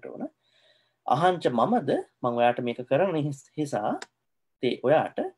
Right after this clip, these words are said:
දේවසිකං දිනපතා කහා පන සතන්.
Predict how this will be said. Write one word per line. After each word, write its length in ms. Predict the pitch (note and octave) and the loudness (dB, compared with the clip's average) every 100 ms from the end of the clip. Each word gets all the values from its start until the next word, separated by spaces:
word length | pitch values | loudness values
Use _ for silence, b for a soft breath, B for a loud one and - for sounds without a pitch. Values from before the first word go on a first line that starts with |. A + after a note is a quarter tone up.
| _ _ _ | _ _ _
දේවසිකං 840 | C3+ A#3 A#3+ D#4 C#4 - - - - _ | -4 4 6 6 6 4 -4 -10 -12 _
දිනපතා 720 | - C#4 F#4 - A2 - B2 B2+ - _ _ - - | 2 6 6 2 -2 4 4 4 -2 _ _ -20 -6
කහා 520 | - C3+ G3 G3 G3+ | -2 2 4 6 6
පන 260 | F#3+ E3 D#3+ | 2 -2 -4
සතන්. 400 | - C3 - - | -4 -6 -6 -20